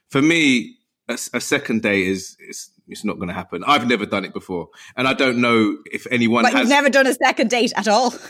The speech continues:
Speaker 1: No. <laughs> Generally, no, no. I've never done a second date if I, if I wasn't feeling them on the first one,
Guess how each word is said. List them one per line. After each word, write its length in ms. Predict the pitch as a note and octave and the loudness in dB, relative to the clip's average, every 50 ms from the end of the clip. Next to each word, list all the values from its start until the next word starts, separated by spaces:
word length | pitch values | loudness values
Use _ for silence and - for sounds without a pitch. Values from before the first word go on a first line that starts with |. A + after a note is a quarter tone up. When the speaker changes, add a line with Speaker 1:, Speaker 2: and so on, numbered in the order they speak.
| - - | -16 -12
Speaker 1:
No. 200 | C#3 D#3 D4 A4+ - - | -4 0 2 4 4 4
<laughs> 60 | B4 C5 - - B4+ B4 A#4 - - B4+ - A#3 - - - - - D#4 - - - - - | 4 4 4 2 0 -2 -4 -2 0 0 0 2 2 2 2 4 4 4 4 2 2 0 0
Generally, 480 | - - F3+ F3 D3+ D#3 - D#3 D#3+ D#3 | 2 4 4 4 4 2 2 4 4 6
no, 160 | E3 E3+ D#3+ | 6 4 6
no. 140 | D#3 D3 - - - - - - | 4 4 2 2 -2 -6 -4 -4
I've 120 | - D#3 D#3 | -4 0 2
never 180 | F#3+ G3+ F#3+ G3 | 2 4 4 4
done 140 | - G#3 F#3 E3 | 2 2 2 2
a 80 | F3 - | 2 0
second 400 | - - E3+ - E3+ - D3+ C#3 | 2 0 0 2 0 -2 -4 -2
date 300 | - D#3 C#3+ - A#2+ - - - | 0 0 0 0 -2 -6 -4 0
if 200 | D#3 D3 C#3+ - | 0 0 2 2
I, 100 | D3 C3 B2+ B2+ - | 2 2 2 2 0
if 140 | C3 B2+ | 0 2
I 60 | C3 C3 | 2 2
wasn't 300 | C3 B2+ A#2 C3 B2 - | 2 2 2 0 0 2
feeling 340 | - C3+ C3 A#2+ A#2 G#2+ | 2 2 4 4 4 2
them 160 | G#2 A2+ G#2+ G#2+ | 2 2 2 2
on 100 | A2 G#2 | 0 0
the 80 | G#2+ | -2
first 340 | - - A2 G#2+ G2+ - - | 0 2 2 2 2 0 -2
one, 140 | F#2 F2 E2+ | -4 -2 -2